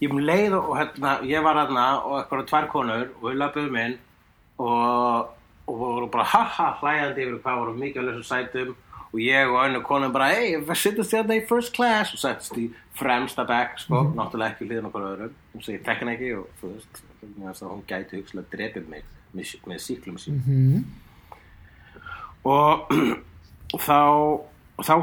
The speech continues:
Speaker 1: kemur flugþjónninn og segir, „Nei, hva, er þetta sætin ykkar?“ Og bara, „Nei, en,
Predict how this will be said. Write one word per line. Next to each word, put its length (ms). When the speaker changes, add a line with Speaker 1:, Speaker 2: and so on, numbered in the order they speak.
Speaker 1:
kemur 280
flugþjónninn 480
og 60
segir, 200
„Nei, 180
hva, 220
er 100
þetta 220
sætin 320
ykkar?“ 300
Og 100
bara, 180
„Nei, 460
en, 320